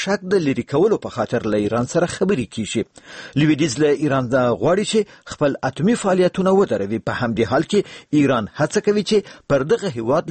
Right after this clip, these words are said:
لګېدلي بندیزونه ختم شي. د عراق په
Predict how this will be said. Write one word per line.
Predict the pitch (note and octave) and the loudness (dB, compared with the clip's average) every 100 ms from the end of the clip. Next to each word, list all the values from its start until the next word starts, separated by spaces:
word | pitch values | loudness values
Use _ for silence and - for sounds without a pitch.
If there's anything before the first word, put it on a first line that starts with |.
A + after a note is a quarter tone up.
| C#3 | -2
لګېدلي | A#2 A2 G#2 G#2+ G#2+ G2 | -2 -2 0 0 -2 -2
بندیزونه | G#2 G2 D#2+ F3 F#3+ F#3 _ - | -2 -4 -2 0 0 -4 _ -12
ختم | - - - - | -8 -8 -6 -6
شي. | - - _ - - - - - - E3+ | -6 -8 _ -20 -20 -20 -20 -20 -2 2
د | G#3+ G#3 | 2 2
عراق | A#3 A#3 | 0 0
په | - | -4